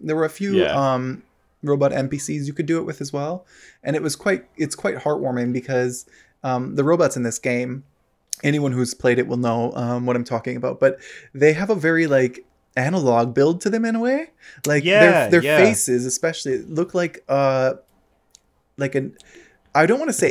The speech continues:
Speaker 2: Like a
Speaker 1: it's, it's like
Speaker 2: Tamagotchi.
Speaker 1: ret-, yeah, ex-, exactly. It's like retrofuturism.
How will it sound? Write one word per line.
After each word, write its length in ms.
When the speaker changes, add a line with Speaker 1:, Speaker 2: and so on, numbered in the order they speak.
Speaker 2:
Like 0
a 240
Speaker 1:
it's, 140
it's 200
like 140
Speaker 2:
Tamagotchi. 160
Speaker 1:
ret-, 220
yeah, 280
ex-, 220
exactly. 380
It's 100
like 160
retrofuturism. 1000